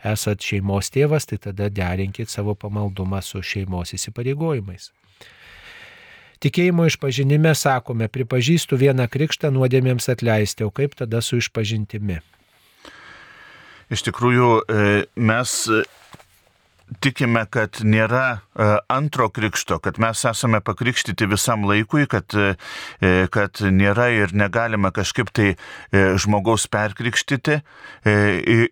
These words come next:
Speaker 2: ir panašiai. E, buvo toks laikas bažnyčioje, ypatingai pirmaisiais, pirmaisiais amžiais, kada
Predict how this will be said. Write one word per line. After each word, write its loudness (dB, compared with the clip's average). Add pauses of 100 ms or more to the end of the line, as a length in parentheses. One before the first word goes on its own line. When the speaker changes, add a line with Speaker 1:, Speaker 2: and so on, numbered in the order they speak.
Speaker 2:
ir 0
panašiai. -2 (1500)
E, 2 (800)
buvo 2 (180)
toks -4
laikas 0
bažnyčioje, 2
ypatingai 0
pirmaisiais, 0
pirmaisiais 2
amžiais, 0
kada 0